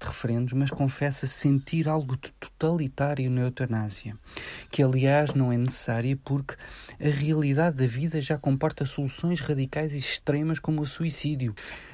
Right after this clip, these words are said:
mas também não aceita o suicídio assistido, pelo que apela ao voto contra.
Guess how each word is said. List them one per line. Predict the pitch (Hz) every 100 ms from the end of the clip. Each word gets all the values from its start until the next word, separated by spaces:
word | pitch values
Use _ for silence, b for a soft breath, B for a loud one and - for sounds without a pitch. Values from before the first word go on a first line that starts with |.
| B
mas | 156 160
também | 175 185 190
não | 196
aceita | 180 - 180 175 180
o |
suicídio | 170 - 165 175 170
assistido, | 170 165 - 156 135 110 - - -
pelo | 117 107
que | 120
apela | - 123
ao | 131
voto | 123 135 -
contra. | - 117 -